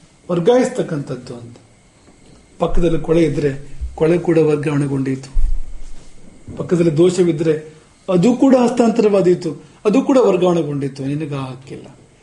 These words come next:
ನೀನು ಕೊಳೆಯಾಗು, ಆದ್ರೆ ಇನ್ನೊಂದು ಜೀವವನ್ನು ಕೊಳೆ ಮಾಡ್ತಕ್ಕಂಥ ಹಕ್ಕು ನಿನಗಿಲ್ಲ. ಹಾಗಾಗಿ ನೀನು ಗುರುವಾಗಬೇಕು ಅಂದ್ರೆ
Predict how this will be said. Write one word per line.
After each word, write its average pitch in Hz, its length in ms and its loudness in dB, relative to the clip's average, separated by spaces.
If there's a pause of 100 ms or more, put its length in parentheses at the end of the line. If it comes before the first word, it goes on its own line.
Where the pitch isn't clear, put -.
(600)
ನೀನು 190 360 0
ಕೊಳೆಯಾಗು, 202 580 4
ಆದ್ರೆ 170 260 0 (400)
ಇನ್ನೊಂದು 214 300 0
ಜೀವವನ್ನು 185 360 0
ಕೊಳೆ 170 200 -2
ಮಾಡ್ತಕ್ಕಂಥ 147 500 -4
ಹಕ್ಕು 143 240 -8
ನಿನಗಿಲ್ಲ. 131 400 -6 (100)
ಹಾಗಾಗಿ 151 400 -4 (1500)
ನೀನು 185 280 4 (560)
ಗುರುವಾಗಬೇಕು 233 680 4
ಅಂದ್ರೆ 220 220 4